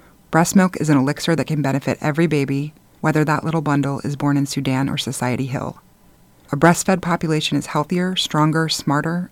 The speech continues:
and thus less costly overall. Though the initiative has been in existence for nearly thirty years,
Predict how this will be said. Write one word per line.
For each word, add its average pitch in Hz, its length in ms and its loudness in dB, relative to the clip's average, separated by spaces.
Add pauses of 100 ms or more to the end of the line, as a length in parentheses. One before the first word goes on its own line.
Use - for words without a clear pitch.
and 147 140 2
thus 143 240 -2 (140)
less 143 220 -2
costly - 480 -4
overall. - 480 -6 (680)
Though 180 140 8
the 208 160 6
initiative 180 400 4
has 165 160 -4
been 156 140 2
in 156 120 4
existence 151 560 0
for - 160 0
nearly 151 300 4
thirty 147 280 -2
years, - 440 -4